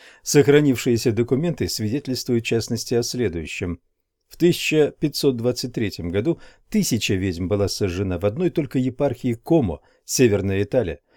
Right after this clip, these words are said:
В тысяча пятьсот восемьдесят пятом году в результате охоты на ведьм в двух итальянских деревнях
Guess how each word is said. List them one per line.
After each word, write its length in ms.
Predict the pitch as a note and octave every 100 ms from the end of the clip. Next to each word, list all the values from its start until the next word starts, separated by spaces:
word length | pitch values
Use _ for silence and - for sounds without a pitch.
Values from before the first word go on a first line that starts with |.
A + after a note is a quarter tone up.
| _ _ _
В 80 |
тысяча 320 | - E3 - D3
пятьсот 400 | D#3+ - D#3 C3+
восемьдесят 640 | G#3 - G#2+ F2+ A#2 -
пятом 320 | A2+ G2 F2
году 260 | F2 F2+ F2+
в 100 | F2
результате 600 | A#2+ B2 A#2+ A2+ - G2
охоты 340 | - B2+ G#2
на 120 | F2+ F2+
ведьм 280 | G2 F2+ - - -
в 100 | A2
двух 320 | B2 A#2+ G#2
итальянских 680 | - A2 G#2 F#2+ - A2 F#2
деревнях 500 | G#2 F#3 F3+ E2+ -